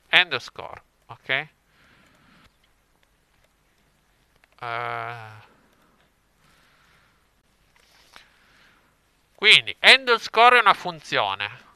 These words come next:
una funzione scritta dentro un'altra funzione che è quella del componente, ma non c'è problema, lo sapete che in JavaScript possiamo annidare tutto quello che ci pare.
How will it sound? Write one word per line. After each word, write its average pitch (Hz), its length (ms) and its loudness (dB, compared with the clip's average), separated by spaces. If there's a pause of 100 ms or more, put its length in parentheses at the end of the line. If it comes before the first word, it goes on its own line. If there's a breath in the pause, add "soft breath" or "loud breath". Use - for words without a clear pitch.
(100)
una 190 120 -2
funzione 233 480 0
scritta 208 480 0
dentro 202 760 0
un'altra 175 380 2
funzione 185 460 -2
che - 100 -2
è - 40 -2
quella 170 180 2
del 156 160 -4
componente, 160 560 -2
ma 131 80 -4
non 143 180 -8
c'è - 200 -6
problema, 170 440 2
lo 135 80 -2
sapete 151 460 -6
che 147 80 -10
in 139 80 -12
JavaScript 123 480 -8
possiamo 117 380 -10
annidare 110 500 -4
tutto - 280 -18
quello 98 180 -12
che 101 100 -14
ci - 140 -18
pare. 90 460 -14